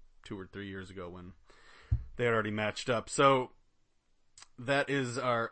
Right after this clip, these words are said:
Pontiac look. Um, let's quickly, we do have a little bit more, I think,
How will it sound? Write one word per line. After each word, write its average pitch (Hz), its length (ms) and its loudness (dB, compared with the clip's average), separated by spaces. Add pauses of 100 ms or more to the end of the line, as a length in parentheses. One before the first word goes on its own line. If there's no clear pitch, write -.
Pontiac 131 640 0 (160)
look. 117 720 0
Um, 107 520 -2 (420)
let's 117 160 -12
quickly, 120 640 -4 (1300)
we 151 80 0
do 220 180 0
have 208 160 6
a 151 60 4
little 151 320 4
bit 160 200 2
more, 165 440 2
I - 20 -6
think, 147 400 -6